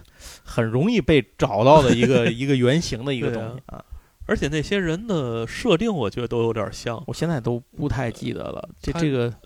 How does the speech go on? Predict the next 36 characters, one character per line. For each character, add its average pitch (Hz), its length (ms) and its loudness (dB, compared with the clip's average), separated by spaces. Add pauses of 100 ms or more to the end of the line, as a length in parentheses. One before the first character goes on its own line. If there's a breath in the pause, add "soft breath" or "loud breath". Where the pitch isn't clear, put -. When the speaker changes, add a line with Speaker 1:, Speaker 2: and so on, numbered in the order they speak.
(120)
Speaker 2:
他 185 140 -2
那 180 100 -4
个 147 80 -4
主， 101 320 -6
呃， 123 100 -6
就 131 120 -4
是 127 80 -2
主 113 180 -4
角 123 80 0
是 160 140 2
体 - 180 -4
力 131 180 -4
强 101 320 -4
的 101 80 -8
嘛， - 120 -8
Speaker 1:
啊。 120 120 4
Speaker 2:
就 147 80 4
是 143 60 2
这 156 100 0
个 139 80 0
魔 143 140 -6
晶 170 100 -6
敢 165 160 -6
死 156 120 -10
队， 131 180 -2 (360 soft breath)
如 139 300 0
果 123 160 2
还 120 180 0
有 113 120 0
没 113 160 -4
玩 117 240 0
过 123 140 0
的 117 520 -8
这 110 120 -6
听 - 200 -8
友， 110 120 -6